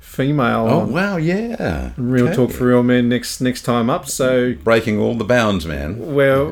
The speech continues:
Speaker 1: well, we're, we're starting off our next fifty a little bit differently to our last, but, um, it's been fun, and I'm so glad that you agreed to, to do these with us,
Speaker 2: Well,
Speaker 1: and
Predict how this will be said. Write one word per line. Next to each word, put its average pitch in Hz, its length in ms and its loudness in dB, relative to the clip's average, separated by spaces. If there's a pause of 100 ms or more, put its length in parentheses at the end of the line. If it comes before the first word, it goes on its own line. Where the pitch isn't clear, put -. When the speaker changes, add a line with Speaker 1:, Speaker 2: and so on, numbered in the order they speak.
Speaker 1:
well, 147 240 0
we're, 143 360 0
we're 147 120 -6
starting 151 360 2
off 135 120 0
our 135 120 2
next 135 220 -2
fifty 143 300 -4
a 131 60 0
little 135 180 -2
bit 131 140 -2
differently 135 400 -4
to 127 180 -2
our 123 100 4
last, 147 440 -2
but, 127 260 -2
um, 117 300 0 (400)
it's 147 140 -4
been 143 240 0
fun, 180 420 2
and 127 500 -2 (160)
I'm 123 140 -4
so 151 180 2
glad 127 320 2
that 151 60 -12
you 127 140 0
agreed 123 320 0
to, 120 240 -2
to - 260 -8
do 127 160 0
these 120 240 -2
with 139 160 -2
us, 208 200 0
Speaker 2:
Well, 127 100 0
Speaker 1:
and 123 80 2